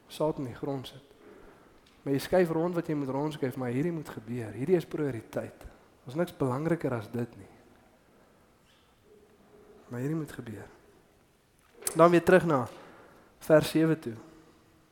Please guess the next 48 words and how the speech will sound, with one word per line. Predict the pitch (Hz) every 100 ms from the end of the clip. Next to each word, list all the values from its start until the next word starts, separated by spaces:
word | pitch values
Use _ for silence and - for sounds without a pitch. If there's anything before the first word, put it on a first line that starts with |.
| _ _
Daai | 117 147
is | 160
as | 156
jy | 165
in | 147
jou |
huis | 139 147 -
sit, | 127
mooi. | 135 143 120 107 - - - _ _ _ _ _ _ _
Mooi | 147 156
gesprekke. | 139 - 131 -
Partykeer | - - 185 180 160
moeilik, | 175 151 120
want | 131
ons | 143 151
weet | 151 -
self | 175 180 -
nie | 139
partykeer | 143 143 135 131
hoe | 131
om | 127
dit | - - - - _ _ -
te | 139
fasiliteer | 135 127 127 127 117 107
nie. | 113 - - - - - - - - - - _ _ -
Party | - 165
van | 170
ons | 180 170
wat | 156
hier | 165
so | 160
sit, | 156
ons | 160 160
weet | 151
self | 190 185 175
nog | 151
nie | 165
wat | 156 165
ons | 165
ervaar | 151 131 131 131
nie, | 127
want | 127
ons | 165
was | 165 143
nooit | 139 139
emosionele | 139 131 143 143 147
intelligensie | 147 143 151 147 -
geleer | 139 135 147